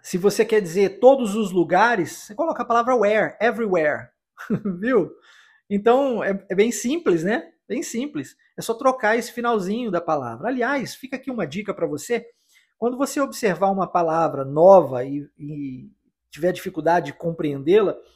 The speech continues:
preste atenção, porque muitas vezes as palavras em inglês são junções de duas ou mais palavras. E se você quebrar isso em duas ou mais partes, dependendo da palavra, você vai conseguir entender.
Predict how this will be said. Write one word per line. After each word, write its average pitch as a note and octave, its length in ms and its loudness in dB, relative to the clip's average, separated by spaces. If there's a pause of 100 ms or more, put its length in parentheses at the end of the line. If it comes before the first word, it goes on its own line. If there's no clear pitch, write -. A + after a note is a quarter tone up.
(240)
preste G#4 260 -2
atenção, A#3 600 -2
porque A#3 520 -6 (340)
muitas C4 540 -2
vezes F#3 400 4
as F3 140 -6
palavras F#3+ 440 -2
em F#3 100 -4
inglês F#3+ 280 0
são G3+ 200 -4
junções A#3 680 -6
de A3+ 160 -14
duas A3+ 400 -6
ou B3+ 160 0
mais A3 280 -2
palavras. F#3+ 640 -4 (640)
E F3+ 60 -10
se D#4 120 -4
você D#4 400 -2
quebrar F#3+ 640 0
isso G3+ 340 -6
em D#3 200 -8
duas F3 440 0
ou D3+ 140 -6
mais D3+ 300 -8
partes, G3+ 420 -6
dependendo C#3 520 -12
da D3 120 -14
palavra, E3 460 -6 (360)
você G#3 240 2
vai G3+ 160 0
conseguir G3+ 380 -8
entender. G3 640 -4